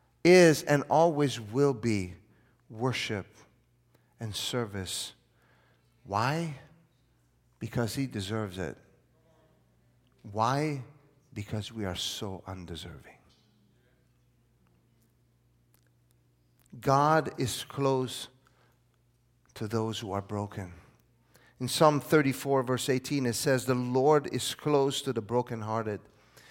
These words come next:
and he saves those who have a crushed spirit."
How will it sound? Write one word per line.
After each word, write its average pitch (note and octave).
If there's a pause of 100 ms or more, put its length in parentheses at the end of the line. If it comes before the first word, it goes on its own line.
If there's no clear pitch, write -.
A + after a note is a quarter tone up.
(200)
and B2+
he C3+
saves E3
those B2+ (220)
who D3+
have C#3+
a C3+
crushed -
spirit." C#3